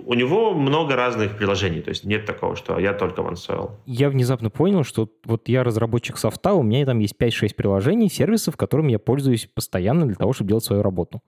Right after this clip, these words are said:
Speaker 2: У фермеров, видимо, то же самое. Есть, типа, сервисы, есть компании, которые предоставляют разные услуги.
Speaker 1: Да.
Speaker 2: И OneSoil только один из них.
Speaker 1: Например, погоду он смотрит в пяти ресурсах каждый день. Не верит никому, просто смотрит, как здесь ситуация. Кто-то пользуется, например,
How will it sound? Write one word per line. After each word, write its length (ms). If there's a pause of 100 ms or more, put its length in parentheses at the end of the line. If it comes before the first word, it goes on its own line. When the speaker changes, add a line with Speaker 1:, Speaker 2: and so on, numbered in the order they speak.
Speaker 2:
У 80
фермеров, 340
видимо, 240
то 160
же 80
самое. 420
Есть, 220
типа, 160
сервисы, 540
есть 180
компании, 500
которые 380
предоставляют 460
разные 240
услуги. 340
Speaker 1:
Да. 220 (380)
Speaker 2:
И 40
OneSoil 400
только 300
один 340
из 80
них. 180
Speaker 1:
Например, 360
погоду 340
он 80
смотрит 460
в 240
пяти 280
ресурсах 600 (300)
каждый 280
день. 200 (120)
Не 140
верит 280
никому, 380
просто 580
смотрит, 640
как 220
здесь 300
ситуация. 560 (560)
Кто-то 240
пользуется, 480
например, 420